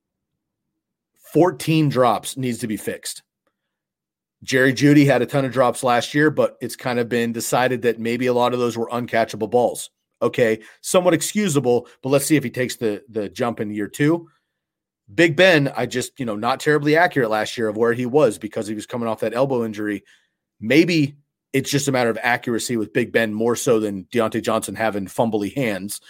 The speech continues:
like Amari Cooper had coming into the league. Amari Cooper's rectified that.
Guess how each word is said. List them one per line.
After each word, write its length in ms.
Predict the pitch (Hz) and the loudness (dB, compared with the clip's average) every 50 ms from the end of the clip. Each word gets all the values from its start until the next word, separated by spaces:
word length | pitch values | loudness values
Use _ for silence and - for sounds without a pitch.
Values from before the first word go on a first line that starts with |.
| - - _ | -20 -8 _
like 160 | - 110 - | -2 -2 -2
Amari 240 | 113 110 110 107 107 | 0 2 2 2 2
Cooper 320 | - - 175 151 120 104 | 4 2 2 4 4 2
had 240 | 95 110 95 92 90 | 2 2 -2 -2 -4
coming 300 | - - 117 101 101 98 | -4 -4 -2 -2 -2 -4
into 200 | 95 92 87 92 | -4 -6 -8 -10
the 60 | 87 | -8
league. 300 | 87 90 87 80 76 - _ _ _ _ _ _ _ _ _ _ | -8 -8 -10 -10 -12 -16 _ _ _ _ _ _ _ _ _ _
Amari 220 | - 98 110 156 147 | -4 0 0 0 4
Cooper's 320 | - 135 - 120 101 98 | 2 2 2 2 0 2
rectified 480 | 127 139 139 - 143 - 135 131 131 120 | 2 2 2 0 0 2 2 2 4 4
that. 240 | 135 131 131 131 | 4 4 4 0